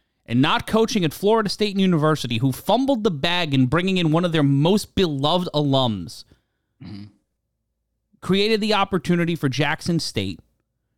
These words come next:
Speaker 1: to get a gigantic influx of money, influx of revenue, influx of attention. Their games are being broadcasted nationally.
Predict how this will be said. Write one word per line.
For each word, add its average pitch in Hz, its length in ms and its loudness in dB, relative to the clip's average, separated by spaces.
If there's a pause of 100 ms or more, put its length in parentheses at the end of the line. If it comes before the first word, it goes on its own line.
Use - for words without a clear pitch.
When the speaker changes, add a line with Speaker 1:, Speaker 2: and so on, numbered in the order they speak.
(160)
Speaker 1:
to 143 320 2
get 127 200 -2
a 117 60 -2
gigantic 165 680 -2
influx 156 460 -2
of 120 100 -2
money, 92 440 -8
influx 170 420 -2
of 123 120 0
revenue, 110 360 -2
influx 156 400 -2
of 143 80 0
attention. 127 440 -2
Their 123 120 -2
games 175 260 -2
are 170 40 -2
being 151 240 0
broadcasted 135 840 -2
nationally. 104 680 -6